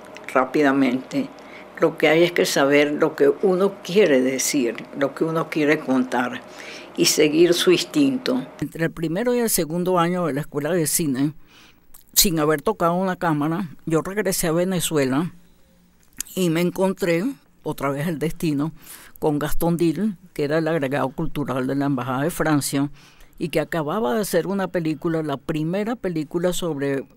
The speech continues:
sobre documentales, los primeros documentales de arte. Hizo una película sobre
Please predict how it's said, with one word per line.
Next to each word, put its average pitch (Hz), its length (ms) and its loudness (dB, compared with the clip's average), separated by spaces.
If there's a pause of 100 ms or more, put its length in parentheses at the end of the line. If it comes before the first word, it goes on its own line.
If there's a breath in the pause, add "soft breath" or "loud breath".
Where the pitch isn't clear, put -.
sobre 139 560 -4
documentales, 151 760 -2 (160)
los 165 160 -4
primeros 220 400 0
documentales 156 760 -2
de 139 120 -4
arte. 123 520 -8
Hizo 185 220 -4
una 208 140 -2
película 170 420 -2
sobre 147 300 -4